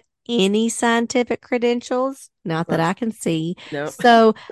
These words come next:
Speaker 1: let's take it with a grain of salt, shall we? <laughs>
Speaker 2: Mm-hmm. Always on this podcast.
Speaker 1: <laughs> He received a sample of the meat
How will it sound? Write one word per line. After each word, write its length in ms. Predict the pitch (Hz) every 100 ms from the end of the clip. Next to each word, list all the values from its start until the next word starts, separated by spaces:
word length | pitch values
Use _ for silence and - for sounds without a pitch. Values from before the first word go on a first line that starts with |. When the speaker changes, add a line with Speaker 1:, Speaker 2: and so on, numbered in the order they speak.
| -
Speaker 1:
let's 420 | 220 226 302 302 -
take 340 | - 254 -
it 60 | 208
with 140 | 208
a 40 | 185
grain 260 | 190 180
of 100 | 170
salt, 380 | - 160 147 -
shall 320 | - 170 170
we? 300 | 175 180 190 -
<laughs> 40 |
Speaker 2:
Mm-hmm. 520 | 180 170 170 165 123 -
Always 640 | 156 143 131 117 - -
on 160 | 143 139
this 160 | 135
podcast. 760 | - 131 123 - 110 117 - -
Speaker 1:
<laughs> 60 | 226 - 233 - - - _ _ _ _
He 200 | 254 277
received 400 | 311 - 240 208
a 60 |
sample 420 | - 185 196 196
of 120 | 180 175
the 80 |
meat 560 | 165 165 165 208 -